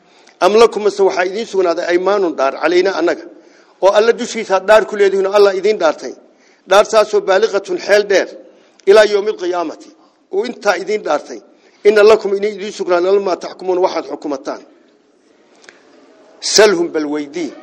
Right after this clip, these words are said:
Ayyuhum koodii bidaalika arrintaa zaciimun damiinuga ah. Am lahum mase waxaa u sugnaaday shurakaa'u. Kuwa Alle wax la wadaago oo si gaara wax u siinaya, miyaa u sugnaaday? Falyatuu ha la yimaadaan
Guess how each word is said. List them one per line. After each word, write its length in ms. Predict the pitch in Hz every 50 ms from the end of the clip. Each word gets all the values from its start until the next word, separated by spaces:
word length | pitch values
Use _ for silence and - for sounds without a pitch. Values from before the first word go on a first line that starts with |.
| - - - _ - - - - _ _ _ _ _ -
Ayyuhum 380 | 196 208 214 202 196 190 185 190
koodii 340 | - 180 196 196 190 185
bidaalika 580 | 160 151 170 156 185 190 190 185 175 - 165 151
arrintaa 400 | 170 160 170 202 196 196 170 147
zaciimun 520 | 139 143 151 117 147 185 190 175 165 139 -
damiinuga 460 | 160 151 170 180 185 180 160 156 151
ah. 60 | - - - - _ _ _ _ _ _ _ _ _ _ _ _ _ _ _
Am 120 | 165 180 202
lahum 240 | 220 233 208 202 196
mase 200 | 185 175 - 185
waxaa 280 | 175 160 - 160 170
u 80 | 202 196
sugnaaday 480 | 190 - 156 127 123 117 117 113 - - - - _ _ _ _ _ _ _ _ _
shurakaa'u. 680 | - - 160 156 147 - - 143 139 139 143 147 143 - - - - _ _ _ _ _ _ _ _ _
Kuwa 300 | - - 170 208 226 233
Alle 180 | 220 208 226 226
wax 220 | 214 208 - - 202
la 100 | 214 220
wadaago 400 | 214 202 180 185 185 185 190 214
oo 60 | 180 175
si 180 | - - 196
gaara 320 | 180 170 220 202 185 180 185
wax 160 | 170 147 -
u 60 | 208
siinaya, 480 | - - 214 208 190 175 143 127 117 - - - _ _ _ _ _ _
miyaa 220 | 175 190 214 220 220
u 100 | 220 220
sugnaaday? 460 | 220 196 165 160 143 127 120 123 127 - - _ _ _ _ _ _ _ _ _
Falyatuu 560 | _ - 196 226 220 220 208 196 - 202 220 196
ha 100 | 190 202
la 120 | 214 220
yimaadaan 580 | 220 202 196 185 180 175 170 165 185 165 -